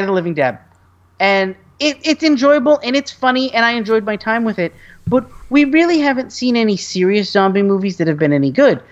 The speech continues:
I mean, we had that Arnold Schwarzenegger one where Maggie there with, where, where it was shelved for three or four years before we got it. And then we got it and it was like this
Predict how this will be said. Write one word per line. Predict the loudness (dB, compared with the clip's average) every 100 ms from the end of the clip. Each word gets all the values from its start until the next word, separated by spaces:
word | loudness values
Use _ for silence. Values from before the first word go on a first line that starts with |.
| -20 _
I | 0
mean, | 2
we | 2
had | 2 2
that | 0 0
Arnold | 0 0 -2
Schwarzenegger | -4 -8 -2 -2 0 0
one | 0 0
where | -4 -4
Maggie | -4 0 0 -2 -6
there | -6 -4 -4
with, | -4 -6 -8 _ _ -4
where, | 0 0 0
where | 0 2 2
it | -2
was | -2 -4 -8 _ _ -14
shelved | -4 0 2 0 -4
for | -8
three | -8 -4 -4
or | -4
four | -4 -4
years | -2 -4 -4
before | -10 -6 -4
we | -4
got | 0 0 2
it. | -2 -4 -16 _ -20 _ -6
And | -2 0
then | 0
we | -2
got | -2 2 2
it | 0 -4
and | -6 -6
it | -6
was | -4
like | -4 -4
this | -8 -8